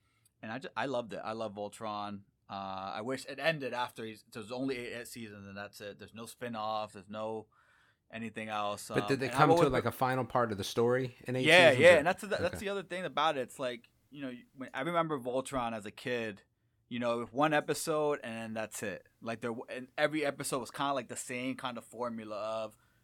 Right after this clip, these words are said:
Speaker 1: Voltron defeats his monster. Okay, next episode, Voltron defeats another. This one was, like, a continuous story from the very first episode to the last episode in season eight.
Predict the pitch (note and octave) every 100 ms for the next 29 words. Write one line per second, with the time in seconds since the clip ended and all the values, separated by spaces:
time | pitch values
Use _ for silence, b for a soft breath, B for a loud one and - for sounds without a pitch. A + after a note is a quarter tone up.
0 | _ A#2+ A#2 B2 A#2 A#2 A#2 B2 A#2 A#2+
1 | A2 - A#2+ A2+ A2 - G#2 - F#2+ G2
2 | A#2+ - G#2 G#2 G#2 G#2+ A2 A#2+ A2+ B2+
3 | A#2+ A#2 A#2 A2 b b b C#3 E3+ G3+
4 | F#3+ D3+ B2+ - A2 - A2+ - - C3+
5 | D3 D3+ D#3 C#3 - - A#2+ G#2 - A2
6 | G#2 F#2+ F#2+ C3 D#3 D#3+ D3+ C#3+ - B2+
7 | B2+ D3 - C#3+ C#3+ D3 b b - B2+
8 | A2 A2+ A#2 A2+ B2 G2+ G#2 A2 G2+ G2+
9 | - G2+ F#2 - E2 -